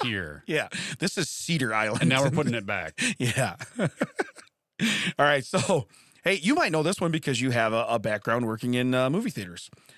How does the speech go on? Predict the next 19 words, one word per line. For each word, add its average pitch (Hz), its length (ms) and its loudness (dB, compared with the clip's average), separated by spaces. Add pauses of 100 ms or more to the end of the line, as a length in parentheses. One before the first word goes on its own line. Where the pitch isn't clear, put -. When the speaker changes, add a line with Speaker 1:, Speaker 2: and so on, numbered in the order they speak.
(160)
Speaker 2:
uh, 120 240 2
when 127 100 0
you 131 80 0
were 135 60 2
younger. 151 280 -2 (280)
On 160 140 4
average, 143 420 0 (140)
the 110 60 -4
popcorn 170 440 0
you 147 60 0
buy 156 120 2
at 143 40 0
a 135 40 -2
movie 147 180 -2
theater 113 280 -2
is 110 120 -4
sold 123 320 0
at 120 180 2
a 107 140 0